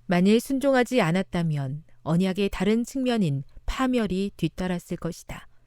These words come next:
위의 구절과 홍수 전 세상의 상태에 대해 묘사한 창세기 육 장 오 절을 비교해보라. 어떤 공통점이 있는가? 우리의 생각을 제어하는 것의 중요성에 대해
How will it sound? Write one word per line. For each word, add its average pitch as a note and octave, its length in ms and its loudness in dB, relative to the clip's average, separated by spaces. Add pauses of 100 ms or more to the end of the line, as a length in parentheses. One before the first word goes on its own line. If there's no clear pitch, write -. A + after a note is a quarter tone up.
(1080)
위의 A3+ 300 6
구절과 A3 760 2 (120)
홍수 C#4 300 -4
전 A#3+ 300 0
세상의 B3+ 460 0
상태에 A#3 440 -2
대해 G3 320 0
묘사한 E3 720 -2
창세기 A#3 480 -2
육 D#3+ 180 -4
장 G#3 240 0
오 E3 160 2
절을 F3 480 -4
비교해보라. G3+ 720 -6 (800)
어떤 C4+ 460 2
공통점이 A#3+ 680 0
있는가? D#3+ 480 -6 (680)
우리의 F3+ 280 2
생각을 A3 480 0
제어하는 G#3+ 480 2
것의 G#3+ 380 2
중요성에 F#3+ 580 -2
대해 E3+ 460 -4